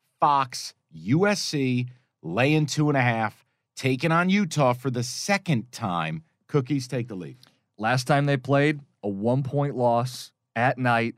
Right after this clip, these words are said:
Speaker 2: in Salt Lake City. Rice Eccles. The Dalton Kincaid show, if you remember, their tight end who just made all the big plays
Speaker 1: Had,
Speaker 2: at
Speaker 1: like,
Speaker 2: the end.
Speaker 1: seventeen targets.
Speaker 2: Yeah, but he needed to make those plays. U S C was up twenty-one to seven. They took the lead twice in the second half. Caleb Williams throws five touchdowns.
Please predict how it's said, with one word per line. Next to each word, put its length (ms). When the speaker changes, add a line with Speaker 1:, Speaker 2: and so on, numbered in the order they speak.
Speaker 2:
in 140
Salt 320
Lake 240
City. 260
Rice 380
Eccles. 580
The 60
Dalton 360
Kincaid 500
show, 180
if 100
you 120
remember, 340
their 140
tight 260
end 180
who 60
just 220
made 120
all 140
the 80
big 160
plays 200
Speaker 1:
Had, 60
Speaker 2:
at 20
Speaker 1:
like, 100
Speaker 2:
the 60
end. 60
Speaker 1:
seventeen 520
targets. 580
Speaker 2:
Yeah, 0
but 100
he 160
needed 240
to 80
make 200
those 180
plays. 320
U 200
S 140
C 140
was 180
up 140
twenty-one 420
to 80
seven. 420
They 120
took 260
the 80
lead 240
twice 420
in 120
the 60
second 360
half. 240
Caleb 340
Williams 340
throws 260
five 340
touchdowns. 640